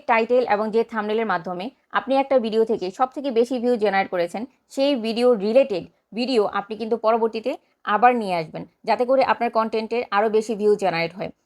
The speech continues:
কেননা আপনার ওই ভিডিওটা দেখে অনেক বেশি দর্শক, খেয়াল করে দেখুন, এখানে যে ভিডিওটাতে সবথেকে বেশি ভিউ হয়েছে, বায়ান্ন হাজার চারশোর উপরে ভিউ জেনারেট হয়েছে এবং সেই সাথে ওয়াচ টাইম গেইন হয়েছে, একটা ভিডিও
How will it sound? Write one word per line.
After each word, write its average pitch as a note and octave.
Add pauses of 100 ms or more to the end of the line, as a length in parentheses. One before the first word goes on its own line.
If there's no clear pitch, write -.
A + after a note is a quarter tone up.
(160)
কেননা B3+ (200)
আপনার B3+ (240)
ওই D4+ (140)
ভিডিওটা A3+ (100)
দেখে F#3 (200)
অনেক C#4
বেশি C#4 (160)
দর্শক, G3+ (240)
খেয়াল B3+
করে B3+
দেখুন, E3+ (340)
এখানে C#4+ (100)
যে C4+ (100)
ভিডিওটাতে B3
সবথেকে A#3+
বেশি A3+
ভিউ A3
হয়েছে, F#3+ (600)
বায়ান্ন A#3+ (120)
হাজার D4 (460)
চারশোর B3+ (120)
উপরে B3+ (100)
ভিউ A3+
জেনারেট G3
হয়েছে G#3
এবং A3+ (100)
সেই C#4
সাথে C#4
ওয়াচ G#3
টাইম C4 (100)
গেইন A#3+
হয়েছে, B3 (160)
একটা C4+
ভিডিও C#4